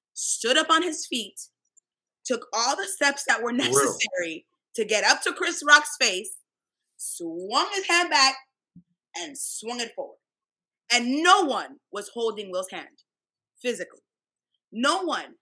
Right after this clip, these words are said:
Speaker 1: had a gun to Will's back physically. No one is responsible for what Will did except Will.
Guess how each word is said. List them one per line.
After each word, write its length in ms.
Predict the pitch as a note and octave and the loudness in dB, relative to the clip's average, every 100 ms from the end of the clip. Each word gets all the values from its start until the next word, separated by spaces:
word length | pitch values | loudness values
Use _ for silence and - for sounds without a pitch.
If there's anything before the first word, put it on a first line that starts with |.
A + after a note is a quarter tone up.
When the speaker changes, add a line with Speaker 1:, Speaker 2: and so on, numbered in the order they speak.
| - | -6
Speaker 1:
had 140 | A#3+ | -4
a 140 | A#3+ G#3 | -4 -2
gun 320 | C4 C#4+ C#4 - | 0 0 -2 -8
to 80 | |
Will's 320 | A3+ F#3+ F#3 D#3+ | -10 -8 -10 -10
back 260 | D#3+ - - - _ _ _ | -12 -12 -20 -20 _ _ _
physically. 480 | - B3+ F#3+ - _ _ _ _ _ _ _ _ - | -6 -6 -6 -12 _ _ _ _ _ _ _ _ -14
No 420 | A3 B3 E4 G#4+ | -6 -2 0 0
one 320 | F#4 G#3+ F#3 - | 0 -2 -6 -4
is 160 | B3 B3 | -4 -2
responsible 1000 | A#3 A#3 - D4+ G4 G4+ C#4 F#3+ E3 D3+ - | -6 -8 0 2 2 -2 -10 -10 -10 -12 -12
for 140 | G#3 | -12
what 220 | F#3+ C4 C#4+ - | 0 2 2 -4
Will 300 | F3 C4 D4+ | -2 -2 -2
did 320 | A3+ D#3 C#3+ - - - | -8 -12 -12 -16 -18 -12
except 520 | G#3 - - A#3+ A#3+ F#3+ | -12 -10 -4 -4 -4 -8
Will. 300 | C4 D4+ | -6 -6